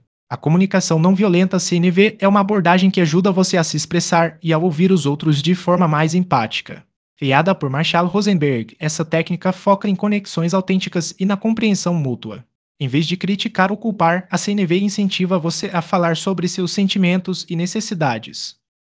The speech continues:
Isso torna a conversa mais leve e produtiva. Benefícios da comunicação não violenta em grupos. Quando você aplica a C N V em grupos, muitos benefícios surgem.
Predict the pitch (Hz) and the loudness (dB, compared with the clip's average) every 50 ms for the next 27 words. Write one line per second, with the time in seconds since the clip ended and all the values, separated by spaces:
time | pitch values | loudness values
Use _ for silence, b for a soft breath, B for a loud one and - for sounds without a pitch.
0 | _ - 175 170 - 185 - - 165 156 151 147 - 185 175 143 147 151 160 156 | _ -2 -2 0 0 2 2 4 4 4 4 2 2 2 4 6 6 4 4 4
1 | - 165 143 139 147 151 156 147 135 135 131 131 147 139 - 170 165 - 185 185 | 2 2 2 2 2 2 2 4 4 4 2 2 0 -2 -2 -2 0 2 2 2
2 | 180 190 185 - - 151 123 113 104 110 113 127 _ _ _ _ _ _ - 127 | 2 2 0 0 0 0 0 0 -2 -6 -12 -14 _ _ _ _ _ _ -4 -2
3 | 127 127 - - 214 202 - 165 139 151 151 151 - 190 190 190 190 185 190 175 | -2 0 0 0 0 0 0 0 2 2 0 2 2 4 4 4 4 4 2 2
4 | 160 - 180 175 180 190 202 202 208 220 208 185 165 175 185 180 185 185 180 156 | 2 2 2 2 4 4 4 4 4 4 4 6 4 4 4 4 4 4 6 6
5 | 180 196 185 202 196 - - - 156 151 151 160 147 165 185 - - 185 180 185 | 4 4 4 2 -2 0 2 2 4 4 4 2 2 2 2 4 4 2 2 2
6 | 170 175 180 175 175 160 156 - 143 139 156 156 147 175 190 190 208 202 180 143 | 2 0 2 2 0 0 0 0 0 2 2 4 4 4 4 6 4 4 4 4
7 | 135 131 117 - - - - - - - _ - 156 175 208 220 226 214 165 160 | 2 0 0 -2 -6 -12 -12 -12 -12 -12 _ -2 2 2 2 4 2 2 2 2
8 | 170 175 175 - - 220 220 214 185 - - - 165 139 120 117 110 117 113 113 | 2 2 2 2 0 0 2 2 0 0 2 2 2 2 2 0 -2 -2 -6 -6